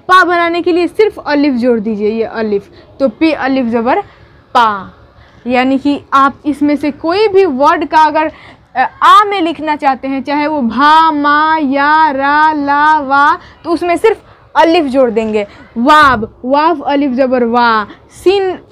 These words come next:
अगर सा लिखना है तो सीन अलिफ जबर सा हो गया। दा, दा लिखना है तो दाल के साथ अलिफ जोड़ देंगे दा। अगर ना लिखना है तो न-, ये हो गया नून,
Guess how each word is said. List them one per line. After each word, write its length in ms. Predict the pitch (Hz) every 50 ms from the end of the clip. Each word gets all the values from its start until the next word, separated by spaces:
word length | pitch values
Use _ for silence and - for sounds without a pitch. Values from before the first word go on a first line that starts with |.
| _ - - 302
अगर 220 | 311 330 320 311
सा 320 | 240 - - 359 359 370 370
लिखना 320 | 339 370 330 320 330 311
है 180 | 320 320 285 254
तो 140 | 240 269 262
सीन 260 | - - 330 339 330
अलिफ 280 | - - 277 285 294 254
जबर 320 | 240 277 262 254 254 240 226
सा 260 | - - 269 240 233 214 208 196 190 - - - - _ - -
हो 120 | 233 247 247
गया। 300 | 240 240 220 202 196 196 _ - - - - - 240
दा, 600 | 226 220 220 294 320 339 359 349 302 254 233 - - - 240
दा 240 | 226 277 320 349 370
लिखना 280 | 330 359 330 359 381
है 140 | 381 349 311
तो 120 | 247 392
दाल 260 | - 233 285 302 302 277
के 100 | 311 294
साथ 180 | - 311 294 262 - -
अलिफ 220 | 269 277 285 247
जोड़ 240 | 233 240 262 247 233
देंगे 320 | 220 240 240 240 240 226
दा। 400 | 208 208 247 247 240 220 208 196 - - - - -
अगर 240 | - 294 311 320 311
ना 260 | 302 302 320 339 370 392
लिखना 320 | 381 403 - 370 381 381
है 140 | 370 392 370
तो 160 | 277 - 302 277
न-, 240 | 269 269 269 254 - 247
ये 180 | 269 311 349 359
हो 120 | 359 349
गया 160 | 311 349 330 320
नून, 340 | 311 349 403 392 359 294